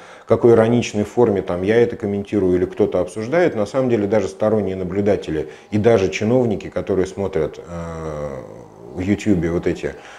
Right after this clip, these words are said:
оперативные совещания, конечно, э, морщатся и плюются. Либо нужно прекращать вообще эти совещания, делать их закрытыми, то есть, как говорится, двери закрываются –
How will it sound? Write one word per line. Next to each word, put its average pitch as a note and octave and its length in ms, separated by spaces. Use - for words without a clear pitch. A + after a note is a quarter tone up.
оперативные F#2+ 640
совещания, B2 480
конечно, G2+ 680
э, E2 180
морщатся G2 520
и F2 80
плюются. F2 520
Либо D3 280
нужно A#2 540
прекращать B2+ 580
вообще G2 460
эти A2 180
совещания, A#2+ 580
делать A2 320
их G#2 80
закрытыми, A2 680
то - 80
есть, - 320
как F#2+ 180
говорится, G2+ 360
двери F#2+ 280
закрываются – F#2+ 680